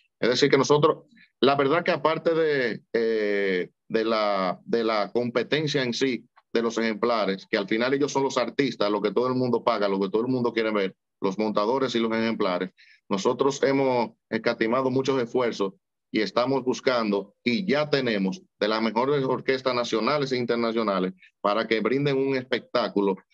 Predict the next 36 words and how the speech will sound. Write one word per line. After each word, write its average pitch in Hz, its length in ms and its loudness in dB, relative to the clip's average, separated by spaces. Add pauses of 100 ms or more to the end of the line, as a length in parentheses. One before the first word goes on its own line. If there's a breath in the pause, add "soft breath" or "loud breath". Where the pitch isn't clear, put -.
(140)
que 110 160 0
sea 135 420 0 (140)
inolvidable 131 960 0 (120)
para 104 280 -2
todo 131 340 0 (100)
el 117 160 0
que 113 100 -2
esté 131 220 -2
presente 170 640 -2
y 117 100 0
a 107 120 -2
todos 131 180 0
los 131 100 -2
que 120 100 -2
estén 127 300 -2
viéndolo 123 480 0
por 110 180 0
las 101 440 0
facilidades 104 540 -2
que 117 80 -2
lo 110 120 0
van 107 160 0
a 113 40 0
dar 110 140 0
ustedes 113 540 -2 (300)
en 104 320 0
YouTube 123 640 -2 (220)
y 113 140 0
por 113 140 0
la 110 100 0
transmisión 110 400 -2
que 127 80 0
tendremos 117 420 0
de 107 60 0
la 110 80 0
Mundial. 92 360 -2